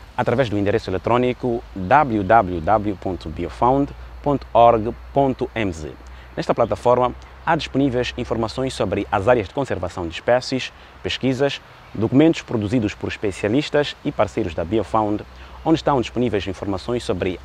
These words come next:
as áreas de conservação de espécies, entre outras informações. Há também nesta plataforma uma biblioteca virtual.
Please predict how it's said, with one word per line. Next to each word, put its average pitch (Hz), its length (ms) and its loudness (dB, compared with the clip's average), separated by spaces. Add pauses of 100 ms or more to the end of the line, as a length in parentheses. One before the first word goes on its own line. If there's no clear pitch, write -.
as 98 220 2
áreas 120 320 4
de 87 160 -8
conservação 90 680 -4
de 80 60 -12
espécies, 123 640 -2 (440)
entre 185 180 4
outras 135 220 2
informações. 98 580 -4 (400)
Há 196 100 6
também 175 220 6
nesta 156 200 2
plataforma 113 580 4 (340)
uma 156 120 4
biblioteca 127 500 4
virtual. 107 640 8